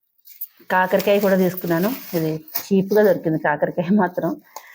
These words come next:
అరకిలో ట్వంటీ రూపీసే అంటే తీసుకున్నాను అనమాట. ఇదిగోండి కాకరకాయలు ఒక అరకిలో తీసుకున్నా. కాకరకాయలు ఇష్టంగా తినేది నేనే మా ఇంట్లో, నాకు చాలా ఇష్టం,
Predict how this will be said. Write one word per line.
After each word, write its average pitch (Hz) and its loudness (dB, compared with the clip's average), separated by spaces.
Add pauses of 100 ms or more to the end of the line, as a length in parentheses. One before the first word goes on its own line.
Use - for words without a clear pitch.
(240)
అరకిలో 180 2 (400)
ట్వంటీ 170 0
రూపీసే 180 0
అంటే 180 2
తీసుకున్నాను 165 -2
అనమాట. 147 -2 (1160)
ఇదిగోండి 156 2 (600)
కాకరకాయలు 156 -2 (680)
ఒక 160 -2
అరకిలో 160 2
తీసుకున్నా. 156 -4 (760)
కాకరకాయలు 170 0
ఇష్టంగా 170 0
తినేది 165 0
నేనే 160 2
మా 170 0
ఇంట్లో, 147 0 (160)
నాకు 151 -6
చాలా 156 2
ఇష్టం, 165 -4